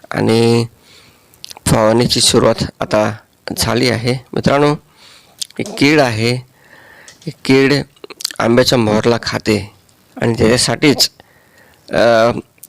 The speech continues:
फवारणी केली जाते. जेव्हा आंब्यावर मोहर येतो त्या टायमाला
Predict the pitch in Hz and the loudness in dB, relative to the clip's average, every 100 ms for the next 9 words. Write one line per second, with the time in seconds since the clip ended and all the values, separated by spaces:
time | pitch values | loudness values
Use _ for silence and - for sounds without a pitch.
0 | - - 127 110 131 143 135 120 110 107 | -16 -6 0 2 4 2 0 2 2 2
1 | - 120 127 _ _ _ _ _ - 120 | 0 -4 -4 _ _ _ _ _ -6 0
2 | 113 117 117 117 - - - 110 113 120 | 2 2 0 -4 -8 -14 -4 -2 2 2
3 | 117 107 110 135 123 101 90 - _ _ | 2 0 2 2 0 -2 -6 -10 _ _
4 | _ _ _ _ _ - - - 127 120 | _ _ _ _ _ -20 -20 -6 -4 -2
5 | 120 123 123 123 | 0 0 2 0